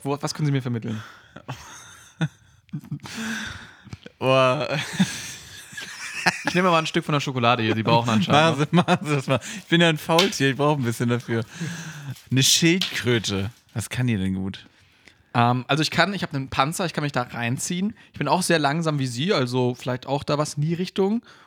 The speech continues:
Speaker 1: Und ich kann ab und zu so schnappen. Ich kann
Speaker 2: Ich muss
Speaker 1: beißen.
Speaker 2: irgendwie direkt an die Baustelle denken.
Speaker 1: Mhm.
Speaker 2: Weil, ne, kann sich im Notfall, wenn was runterfällt oder so, kann
Speaker 1: Mhm.
Speaker 2: sich direkt im Panzer reinziehen, so.
Speaker 1: Mhm.
Speaker 2: Äh, ich irgendwie, ich weiß nicht genau warum, aber ich musste irgendwie dran denken, vielleicht könnte eine Schildkröte ganz gut so die,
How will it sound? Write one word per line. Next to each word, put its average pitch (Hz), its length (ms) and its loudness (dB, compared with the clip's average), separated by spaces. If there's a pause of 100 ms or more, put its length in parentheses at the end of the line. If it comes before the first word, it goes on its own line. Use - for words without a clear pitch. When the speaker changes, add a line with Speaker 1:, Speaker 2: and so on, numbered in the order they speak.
Speaker 1:
Und 151 100 -2
ich 151 120 -2
kann 160 140 -6
ab 151 120 -6
und 147 80 -6
zu 160 120 -8
so 135 140 -4
schnappen. 139 540 -2
Ich - 120 -10
kann 131 100 -2
Speaker 2:
Ich 123 40 0
muss 127 80 4
Speaker 1:
beißen. 131 100 4
Speaker 2:
irgendwie 151 120 2
direkt 135 200 0
an 127 80 2
die 123 60 2
Baustelle 123 520 0
denken. 156 420 -2 (200)
Speaker 1:
Mhm. 117 260 -10 (340)
Speaker 2:
Weil, 107 260 4
ne, 131 220 0
kann 131 260 0
sich 120 140 0
im 117 140 2
Notfall, 127 500 0
wenn 127 180 2
was 117 200 0
runterfällt 139 440 0
oder 147 120 0
so, 147 100 -2
kann 127 200 2
Speaker 1:
Mhm. 123 40 4
Speaker 2:
sich 151 80 0
direkt 123 180 4
im 117 80 0
Panzer 123 320 0
reinziehen, 139 400 0
so. 170 260 0
Speaker 1:
Mhm. 127 320 0 (720)
Speaker 2:
Äh, 113 320 4
ich - 260 -4
irgendwie, 180 440 4
ich - 160 -6
weiß 135 200 2
nicht 147 140 -6
genau 123 220 2
warum, 156 180 0
aber - 100 0
ich 123 60 2
musste 156 260 0
irgendwie 180 340 4
dran 139 220 0
denken, 139 240 0
vielleicht 131 300 -4
könnte - 140 -2
eine 131 80 0
Schildkröte 143 420 -2
ganz 131 260 -2
gut 135 200 -4
so 123 120 2
die, 110 420 4